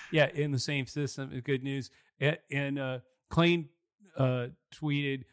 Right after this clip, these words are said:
i-, and I'm gonna quote, quote, "Apparently the word Biden's plan is working, just are too hard to type," unquote. And I think it's, it's, they gotta take this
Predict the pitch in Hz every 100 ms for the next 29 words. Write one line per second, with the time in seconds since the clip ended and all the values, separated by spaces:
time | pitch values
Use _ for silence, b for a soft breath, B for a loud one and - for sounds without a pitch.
0 | _ _ _ _ _ _ _ _ - -
1 | 139 143 131 123 139 117 - 147 98 -
2 | - 160 127 131 - 123 - 196 208 202
3 | 151 135 127 135 131 117 165 _ _ _
4 | _ 143 147 185 175 - - 151 151 135
5 | 107 123 135 - 101 95 _ _ _ -
6 | 143 143 - 110 147 131 123 113 104 95
7 | 101 85 - - _ _ _ _ 120 113
8 | - 92 78 _ _ _ _ - 151 156
9 | 165 160 180 214 214 - 180 - - 175
10 | 170 185 147 170 175 202 196 - 180 170
11 | 156 -